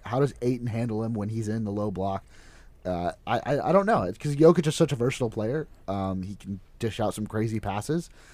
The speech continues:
So if Denver can distribute and get the ball out to, to some of their shooters, it's gonna be interesting.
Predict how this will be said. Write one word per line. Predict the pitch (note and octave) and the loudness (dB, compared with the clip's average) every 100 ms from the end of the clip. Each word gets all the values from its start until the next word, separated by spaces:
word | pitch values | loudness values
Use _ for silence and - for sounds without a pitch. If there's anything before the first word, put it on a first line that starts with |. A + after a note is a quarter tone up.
| - - | -20 -10
So | C#3 - | -10 0
if | D3 F3 - C3+ | 8 8 6 6
Denver | D3+ D#3 D#3 | 6 8 6
can | D#3 | 4
distribute | C3 - C3 C#3+ C#3+ C#3 | 0 0 0 2 0 0
and | A#2+ | -4
get | A2+ A#2+ | -4 -4
the | A2 | -2
ball | G#2+ G#2 | 0 2
out | G#2 - | 0 0
to, | G#2+ G2+ | -2 -4
to | G#2 | -6
some | - G#2 | -6 -4
of | G2+ | 0
their | G2 G2 | 0 -2
shooters, | - F3+ A#3 B3 - - - - - - - | 4 4 4 2 -6 -20 -20 -20 -20 -20 -10
it's | D3+ | -2
gonna | G#3 G#3 | 6 8
be | F#3 | 8
interesting. | F#3+ A3+ B3 B3+ B3 - | 6 2 2 2 0 -6